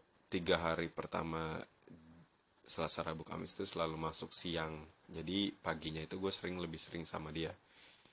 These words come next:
Kadang suka <laughs> ngadu-ngaduan kentut-kentutan seperti apa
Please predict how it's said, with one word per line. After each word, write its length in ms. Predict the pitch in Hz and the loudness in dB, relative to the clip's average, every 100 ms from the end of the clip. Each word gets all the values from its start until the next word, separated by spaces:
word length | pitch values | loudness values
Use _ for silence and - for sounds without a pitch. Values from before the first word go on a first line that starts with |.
| - - - | -20 -20 -18
Kadang 560 | - 82 87 90 87 87 - | -8 -2 -2 0 -2 -6 -6
suka 640 | - - - 85 80 80 - - - - - | -4 -4 -2 0 2 2 -2 -8 -20 -4 2
<laughs> 1200 | - 123 - - - 131 123 107 92 82 - - 82 | 6 4 2 -6 -4 0 0 -2 -4 -10 -14 -4 2
ngadu-ngaduan 560 | 85 85 85 85 87 | 4 4 2 4 2
kentut-kentutan 720 | 85 85 85 82 92 - 87 | 2 -2 -2 -4 -4 -2 0
seperti 320 | - - - | 0 -2 -8
apa 80 | - | -4